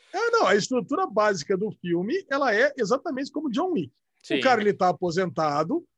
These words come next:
Speaker 1: por causa de uma coisa trivial, né? No, no caso de John Wick, matou o cachorro do cara, e no caso desse filme, foram lá assaltar a casa dele. Ele
Speaker 2: É,
Speaker 1: tava de
Speaker 2: pulseira
Speaker 1: boa,
Speaker 2: da filha,
Speaker 1: tava
Speaker 2: foi o gatilho.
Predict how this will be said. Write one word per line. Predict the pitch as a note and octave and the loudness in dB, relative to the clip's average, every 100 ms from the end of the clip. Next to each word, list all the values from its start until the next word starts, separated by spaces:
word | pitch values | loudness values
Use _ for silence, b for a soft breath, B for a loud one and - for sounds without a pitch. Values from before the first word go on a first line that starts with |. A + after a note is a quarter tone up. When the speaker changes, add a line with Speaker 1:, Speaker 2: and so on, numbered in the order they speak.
| _ | _
Speaker 1:
por | A#3 | 2
causa | C#4+ C4+ C#4 | 4 4 2
de | |
uma | D#4 F4+ | 2 0
coisa | - A#3+ A3 G#3+ | 2 0 0 -2
trivial, | - D#4 D#4 D4 E3+ A#3+ F3+ | -2 -4 0 0 2 2 0
né? | G3+ | -2
No, | E3+ C3+ - | -2 -8 -10
no | D#3+ | -6
caso | F#3+ F3+ | -4 -2
de | D3+ | -2
John | F#3 | -2
Wick, | F3 - | -4 -4
matou | F3 D#3+ E3 | -6 -4 -6
o | |
cachorro | D#3+ D#3+ - E3+ | -6 -6 -4 -4
do | A3+ | -4
cara, | - B3+ D#4 G4 _ _ | -4 -2 -2 -4 _ _
e | |
no | C4 B3 | -4 2
caso | B3 G3+ | 2 2
desse | A#3 - G#3+ | -2 -2 -2
filme, | G#3+ B3 E4+ B3 | -2 -2 -2 0
foram | C4+ D4 | 2 2
lá | C4 B3+ | 2 0
assaltar | - C#4 C#4 A#3+ | 2 0 2 -2
a | |
casa | A3+ A#3 D#4+ | 0 -2 0
dele. | D4 D#3 - _ _ - | -2 -2 -6 _ _ -2
Ele | G4 | 0
Speaker 2:
É, | - | 2
Speaker 1:
tava | D#4+ C4 | 2 2
de | A3 | 0
Speaker 2:
pulseira | D#3+ G3 G#3+ | 4 6 8
Speaker 1:
boa, | G#3 | 8
Speaker 2:
da | G#3+ | 4
filha, | - D3+ A#2 | 0 -2 0
Speaker 1:
tava | G#2+ G#2 | -4 -4
Speaker 2:
foi | C#3 | -2
o | C#3 | 2
gatilho. | C3 - B2 G#2+ | 0 0 -8 -8